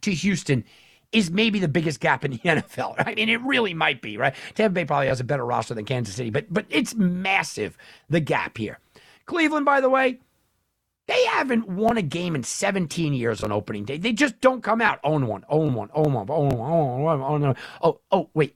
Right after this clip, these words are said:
oh, oh and one, oh and one, oh and one. I mean, that is Cleveland. They got one tie in seventeen years.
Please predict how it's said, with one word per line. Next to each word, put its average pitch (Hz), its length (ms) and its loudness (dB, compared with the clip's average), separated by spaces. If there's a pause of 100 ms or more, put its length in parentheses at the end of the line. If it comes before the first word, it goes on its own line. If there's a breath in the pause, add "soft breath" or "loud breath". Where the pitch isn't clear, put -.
(120)
oh, - 180 -4
oh 143 160 4
and 98 100 -4
one, 101 140 -2 (180 loud breath)
oh 226 140 6
and 170 100 2
one, 147 180 -2
oh 185 120 6
and 180 80 2
one. 190 120 2
I 285 60 4
mean, 262 160 2 (120)
that 349 200 4
is 349 200 0
Cleveland. 349 600 2
They 247 80 -4
got 285 200 0
one 330 220 4
tie 294 340 2
in 175 100 -4
seventeen 254 540 0
years. 233 240 2